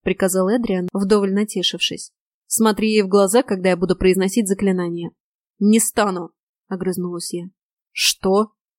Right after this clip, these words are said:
Эдриан аж поперхнулся, вряд ли ожидая от меня настолько смешного бунта.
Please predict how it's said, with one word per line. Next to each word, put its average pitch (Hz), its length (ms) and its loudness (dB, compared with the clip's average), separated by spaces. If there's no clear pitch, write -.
Эдриан 196 380 4
аж 190 120 -4
поперхнулся, 214 720 -2
вряд 185 240 0
ли 185 80 0
ожидая 185 420 0
от 190 100 -6
меня 185 240 -2
настолько 190 420 -2
смешного 220 480 0
бунта. 180 460 -6